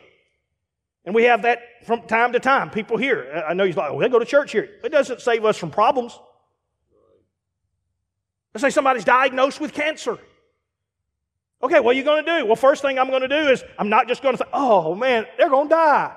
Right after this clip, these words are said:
No, I don't go thinking crazy stuff like that. Yeah. I wonder what's gonna happen to their family. I wonder what's gonna, no. Do th-, those thoughts try to get in your brain, Brother Lott? Oh, yeah. Just like normal people. It's like,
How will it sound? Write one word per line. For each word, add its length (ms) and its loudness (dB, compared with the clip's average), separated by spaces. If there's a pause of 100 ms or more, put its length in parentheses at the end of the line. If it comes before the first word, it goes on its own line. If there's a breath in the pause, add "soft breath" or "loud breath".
No, 200 4
I 100 4
don't 140 2
go 120 0
thinking 360 -4
crazy 320 0
stuff 200 0
like 180 0
that. 300 0 (2250)
Yeah. 300 -10 (1200)
I 20 -14
wonder 260 -4
what's 140 0
gonna 160 -2
happen 260 -4
to 40 -4
their 60 -2
family. 380 -4
I 120 -4
wonder 180 0
what's 120 -2
gonna, 180 -4 (140)
no. 500 0 (480)
Do 160 -2
th-, 160 -10
those 240 2
thoughts 240 -2
try 140 0
to 60 -4
get 140 -6
in 80 -8
your 100 -2
brain, 320 2
Brother 200 4
Lott? 200 4 (300)
Oh, 100 -2
yeah. 420 0 (120)
Just 120 -14
like 220 -2
normal 300 6
people. 380 2 (500 soft breath)
It's 120 -4
like, 180 0